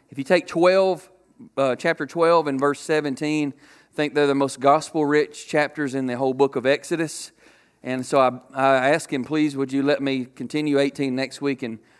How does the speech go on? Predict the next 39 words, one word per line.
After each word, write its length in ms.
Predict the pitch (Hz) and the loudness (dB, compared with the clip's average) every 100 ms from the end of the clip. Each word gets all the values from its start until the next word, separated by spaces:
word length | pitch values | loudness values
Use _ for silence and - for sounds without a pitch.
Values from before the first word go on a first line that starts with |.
| _ | _
cover 240 | - 135 131 | -2 0 0
seventeen 540 | - 139 123 143 131 | 0 0 0 -4 -2
this 180 | 131 127 | -4 -2
week?" 180 | 135 131 | -4 -4
And 100 | 123 | -6
he 80 | |
says, 240 | 123 131 117 | -4 -6 -4
"Yeah, 120 | 131 | 0
awesome. 500 | 117 123 - 117 110 _ _ _ _ | 0 0 -4 -12 -12 _ _ _ _
Let's 220 | 127 123 | -4 -2
do 160 | 123 135 | -2 0
that." 240 | 120 110 | 0 -2
So 120 | - | 0
I'm, 200 | 127 139 135 | 2 2 2
I'm 160 | 156 | -2
excited. 560 | 135 - 147 147 147 139 - | -4 0 2 4 2 -2 -4
I've 220 | 139 160 | 0 2
been 140 | 165 | 2
in 100 | 156 | 0
awe 400 | 143 131 147 151 | 2 4 4 4
this 240 | 135 131 - | 0 -4 -2
week 400 | 131 123 123 - _ _ _ | 0 0 -6 -20 _ _ _
as 180 | 131 131 | -6 0
I've 140 | 127 | 0
been 160 | 127 123 | 0 -4
studying, 580 | - 135 127 120 113 120 | 0 2 2 0 -6 -8
as 160 | 120 127 | -4 -2
I've 100 | 123 | 0
been 160 | 127 | -2
thinking. 460 | 117 131 123 110 110 | -4 -6 -4 -6 -4
I've 140 | 117 | 0
read 180 | 143 139 | 2 2
Exodus 480 | 143 143 139 131 - | 0 0 -8 -8 -6
numerous 360 | 131 139 135 | -2 -2 -2
times 320 | - 143 135 131 | -4 -4 -4 -4
in 120 | 131 | -2
my 140 | 123 | 0
life, 520 | 117 131 147 135 - _ _ _ _ _ | 2 2 2 0 -4 _ _ _ _ _
but 480 | - 123 127 - - | -2 2 2 0 -12